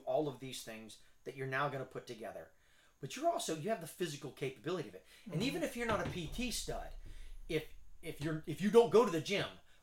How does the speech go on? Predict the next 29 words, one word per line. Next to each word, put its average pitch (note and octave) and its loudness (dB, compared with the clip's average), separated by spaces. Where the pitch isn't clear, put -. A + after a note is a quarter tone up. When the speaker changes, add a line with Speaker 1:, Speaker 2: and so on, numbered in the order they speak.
Speaker 1:
but E3 2
you D#3+ -4
wear C#3+ 4
body F#3+ 4
armor E3 0
and C#3 -4
your C3+ -2
gun D#3 2
belt A2+ -2
and G#2 -10
all C#3 -4
the G3+ 0
shit G3 -4
that D#3 -8
goes C#3+ -2
along C3 -4
with G#2 -14
that G#2+ -8
all F#3+ 4
day, F3 2
every E3+ 4
day, G#2+ -6
you C#3 0
get G3 6
used D3+ -2
to C#3+ -2
carrying C3+ -4
that A#2 -6
around. D#3 -4